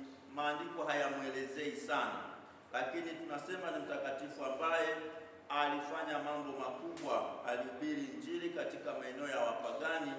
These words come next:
na katika maisha yake aliweza kuwaongoa wengi. Ndugu zangu, imani yetu sisi imejengwa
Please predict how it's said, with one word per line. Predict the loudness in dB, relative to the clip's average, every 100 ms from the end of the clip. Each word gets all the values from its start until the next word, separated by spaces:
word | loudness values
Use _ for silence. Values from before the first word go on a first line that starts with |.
| -6 -10 -10 -2
na | 0
katika | 2 2 0 0
maisha | 0 -2 -2
yake | 2 4 4 2 -2 0 0
aliweza | 2 0 0 0
kuwaongoa | 0 -2 0 0 0 -2 0 0
wengi. | 0 -4 -6 -10 -14 -16 -20 -20 -20 -10
Ndugu | -6 -4
zangu, | 2 4 4 2 2 0 0
imani | 0 2 2
yetu | 0 -2 -4 -8
sisi | -8 -6 -4 -4
imejengwa | -2 -4 -2 -4 -2 -2 -2 2 2